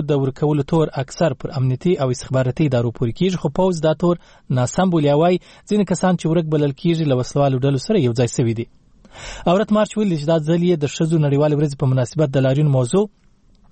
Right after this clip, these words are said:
مزاحمت او هیله ټاکلې وه. په پاکستان کې د عورت مارچ په نوم لومړی لاریون په دوه زره اتلسم کال کې په کراچۍ کې سوی و. د جمعیت علما اسلام فی مشر مولانا فضل الرحمن ویل دي، که هغه د فبروري اتمې په انتخاباتو کې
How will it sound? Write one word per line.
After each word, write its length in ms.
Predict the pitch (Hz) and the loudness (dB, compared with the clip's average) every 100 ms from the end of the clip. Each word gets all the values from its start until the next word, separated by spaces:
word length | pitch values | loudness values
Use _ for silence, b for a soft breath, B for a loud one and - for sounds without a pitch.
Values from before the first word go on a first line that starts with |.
| - B B B - | -20 B B B -4
مزاحمت 560 | 135 135 131 180 - b b - | 0 0 2 0 -2 b b -2
او 80 | 170 | -2
هیله 260 | - 175 120 | 0 -2 -2
ټاکلې 320 | 127 - 117 110 | -6 -6 -4 -4
وه. 100 | 110 B B B B | -8 B B B B
په 80 | - | -2
پاکستان 300 | 139 139 - 147 | 0 0 -2 -2
کې 80 | |
د 40 | 139 | 0
عورت 200 | 135 143 - | 0 0 0
مارچ 200 | 147 139 - | 0 0 -2
په 80 | 139 | 0
نوم 100 | 143 | 2
لومړی 280 | 139 139 147 | 2 2 2
لاریون 260 | 139 135 170 | 2 2 0
په 40 | 165 | 0
دوه 100 | 156 156 | 0 0
زره 120 | 147 | 0
اتلسم 340 | 135 143 185 180 | -2 -4 -2 0
کال 160 | 180 165 | -2 -2
کې 80 | - 151 | -4 -4
په 40 | 143 | -2
کراچۍ 360 | 143 139 - 151 | 0 0 0 -4
کې 60 | - - | -4 -4
سوی 200 | 120 110 | -2 -2
و. 100 | 110 - _ _ - - - - - - - - - - B B B B B B B B 170 | -4 -10 _ _ -20 -20 -20 -20 -20 -20 -20 -20 -20 -20 B B B B B B B B 0
د 120 | 185 | 2
جمعیت 180 | 196 214 | 0 0
علما 200 | 190 196 190 | 0 0 -2
اسلام 360 | - 202 196 185 - | 0 0 0 -2 -4
فی 100 | 190 185 | -2 0
مشر 260 | 185 - 185 165 | 0 0 0 2
مولانا 340 | 156 151 156 165 | 2 2 2 0
فضل 220 | 160 139 | -2 -2
الرحمن 400 | 135 139 147 160 147 | 0 0 2 2 2
ویل 160 | 160 170 | 0 0
دي، 80 | 196 | 0
که 120 | 185 | 0
هغه 160 | 147 151 | 0 0
د 100 | 151 | 0
فبروري 400 | - 135 139 156 165 | -2 0 2 2 2
اتمې 240 | 143 175 165 | 2 0 0
په 60 | 147 | -2
انتخاباتو 520 | - 151 147 156 - | -2 0 0 0 -2
کې 100 | 180 | -2